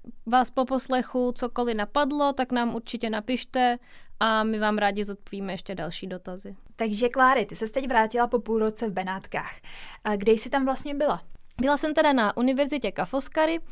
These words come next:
Speaker 1: je to jedna ze tří univerzit, které jsou v Benátkách, pak je tam ještě Akademie výtvarných umění a, um, Univerzita I U A V, která je zaměřená na architekturu a design.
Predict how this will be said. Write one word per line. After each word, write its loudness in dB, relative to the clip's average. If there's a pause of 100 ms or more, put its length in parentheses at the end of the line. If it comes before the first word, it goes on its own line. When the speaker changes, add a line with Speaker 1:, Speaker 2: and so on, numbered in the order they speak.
(240)
Speaker 1:
je 0
to 2
jedna 2
ze -2
tří -6
univerzit, -2
které 0
jsou -2
v -4
Benátkách, 0
pak -6
je -2
tam -2
ještě -4
Akademie -2
výtvarných -6
umění 0 (480)
a, 2 (340)
um, 0
Univerzita 0
I -4
U 0
A -2 (160)
V, 0 (380)
která 0
je 0
zaměřená -2
na -4
architekturu -6
a -6
design. -10